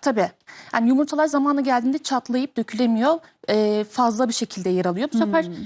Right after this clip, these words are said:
Speaker 1: rahim duvarı kalınlaşmaya başlıyor. E, polikistik over sendromu olan kişilerin yüzde doksanında da insülin direnci görülüyor. Hem rahim duvarının da kalınlaşmasıyla birlikte.
Speaker 2: İnsülin direnci neydi?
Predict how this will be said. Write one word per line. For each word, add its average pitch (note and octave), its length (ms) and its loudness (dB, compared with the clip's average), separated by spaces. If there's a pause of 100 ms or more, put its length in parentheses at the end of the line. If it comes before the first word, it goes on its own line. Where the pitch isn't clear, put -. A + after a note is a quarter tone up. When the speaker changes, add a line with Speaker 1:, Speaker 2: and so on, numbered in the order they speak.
(160)
Speaker 1:
rahim C#4 300 2
duvarı D4+ 240 0
kalınlaşmaya C4 760 -2
başlıyor. C4 540 0 (420)
E, G#3+ 480 2 (720)
polikistik D4 560 0
over C#4+ 240 4
sendromu C4+ 520 0
olan B3+ 180 2
kişilerin C4+ 280 0
yüzde C4 240 2
doksanında C4 380 -2
da - 40 -4
insülin C4 360 4
direnci F3+ 300 0
görülüyor. E3 360 -4 (280)
Hem A#3+ 200 2
rahim A3+ 260 2
duvarının A3+ 320 2
da G#3+ 40 0
kalınlaşmasıyla G#3+ 880 -2
birlikte. F#3+ 600 0
Speaker 2:
İnsülin F#4 420 4
direnci A3 380 2
neydi? F#3+ 260 -2